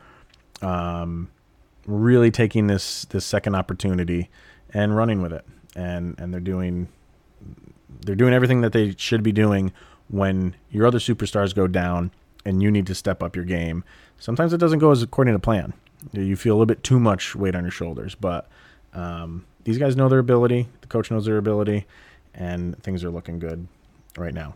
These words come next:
Now, like I said, in the first segment, getting these guys back, it's just all coming together, hopefully at the right time for the Avs, and once we get,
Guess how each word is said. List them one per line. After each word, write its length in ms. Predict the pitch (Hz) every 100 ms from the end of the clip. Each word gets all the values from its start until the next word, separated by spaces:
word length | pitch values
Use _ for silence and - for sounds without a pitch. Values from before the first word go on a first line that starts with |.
| -
Now, 320 | 175 170 87
like 160 | 87 87
I 40 |
said, 280 | 90 98 85 -
in 140 | 87
the 80 | 87
first 300 | - 90 -
segment, 440 | - 92 95 104
getting 220 | 95 90
these 120 | 90 85
guys 220 | 85 87
back, 420 | 104 123 131 - _ _ _ _ _ _ _ _ _ _
it's 200 | 95 -
just 300 | - 98 - -
all 260 | 104 92
coming 320 | 90 95 90 87
together, 540 | 87 90 85 82 82 _ - _
hopefully 340 | - 160 - 131
at 80 | 113
the 100 | 110
right 200 | 107 -
time 240 | 101 95
for 100 | 92
the 120 | 87
Avs, 400 | 85 85 85 90
and 200 | 85 87
once 220 | 90 90
we 80 | 92
get, 320 | 87 87 82